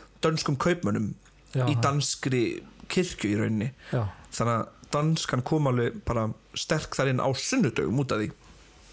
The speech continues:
Speaker 2: Ah, já, já, já, já.
Speaker 1: En, ehm,
Speaker 2: Já, ok, ég... It's all adding up. Þetta
Speaker 1: Já.
Speaker 2: make allt sense núna,
Speaker 1: Þetta er
Speaker 2: einmitt.
Speaker 1: allt að koma
Speaker 2: Já.
Speaker 1: saman, nefnilega, sko.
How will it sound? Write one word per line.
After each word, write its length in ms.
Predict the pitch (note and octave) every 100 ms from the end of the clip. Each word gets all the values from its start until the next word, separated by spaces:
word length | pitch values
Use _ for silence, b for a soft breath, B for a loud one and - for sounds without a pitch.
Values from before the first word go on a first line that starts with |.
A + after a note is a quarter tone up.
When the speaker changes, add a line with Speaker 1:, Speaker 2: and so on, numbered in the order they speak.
| B B B B B -
Speaker 2:
Ah, 1700 | A#2 D3+ E3+ F3 F3+ F3+ F3+ F3 F3 E3 D3 C3 A#2+ A2+ A2 G#2 A2
já, 180 | A#2+ D3 F3 F3
já, 120 | C3 A2+
já, 140 | G#2 G#2 G#2
já. 80 | G2+ B - - B B B B B B - -
Speaker 1:
En, 360 | B2+ B2+ A#2
ehm, 480 | - - - - - - -
Speaker 2:
Já, 280 | A#2+ C3+ E3+ F3 A2+ -
ok, 160 | B2+ -
ég... 440 | C3 D3+ F3 D#3 - F#3+ - - B B B - -
It's 180 | F3+ -
all 260 | F3+ G#3+ G#3+
adding 280 | G3+ G#3+ G3
up. 240 | D#3 A#2 - -
Þetta 120 | C#3+ C#3
Speaker 1:
Já. 120 | D#3+
Speaker 2:
make 160 | G#3
allt 140 | G#3+ -
sense 420 | - A3 D3 -
núna, 240 | C3+ B2+
Speaker 1:
Þetta 160 | B2 B2
er 80 | D#3+
Speaker 2:
einmitt. 40 |
Speaker 1:
allt 120 | E3+
að 80 | D3
koma 200 | - D#3+
Speaker 2:
Já. 100 | B2
Speaker 1:
saman, 500 | G#3 G#3+ A#2 E2 F#2
nefnilega, 320 | A2 A2+ A#2+ A#2
sko. 240 | -